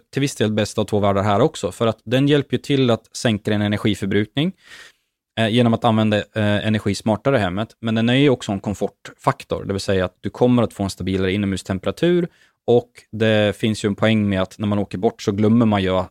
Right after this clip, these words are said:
det, det, för de allra flesta, åker man på en veckas semester någonstans så kommer värmen vara på max ändå. Men om man har ett klick i en app för att säkerställa när man är hemma,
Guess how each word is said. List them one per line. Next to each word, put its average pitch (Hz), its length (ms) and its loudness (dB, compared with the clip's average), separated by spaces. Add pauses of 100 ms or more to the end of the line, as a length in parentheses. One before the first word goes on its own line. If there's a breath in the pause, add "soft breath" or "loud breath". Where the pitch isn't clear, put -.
det, 120 140 -2
det, 117 120 -2 (460)
för - 120 -2
de 143 100 4
allra 139 300 4
flesta, 101 500 -4
åker 120 260 -2
man 110 160 0
på 110 140 -2
en 107 80 0
veckas 104 300 -2
semester 107 340 -4
någonstans 92 460 -4 (260)
så 110 80 -4
kommer 101 240 2
värmen 95 340 2
vara 90 120 0
på - 120 -8
max - 500 -8
ändå. 98 360 -4 (340)
Men 104 240 0
om 107 100 2
man 107 280 0
har 107 320 0
ett - 240 -6
klick - 280 -6
i - 20 0
en 104 100 -2
app - 200 -4 (340 soft breath)
för 98 220 0
att 95 140 -2
säkerställa 101 520 -4
när 98 100 -2
man 95 140 -2
är 95 40 -2
hemma, 107 420 -4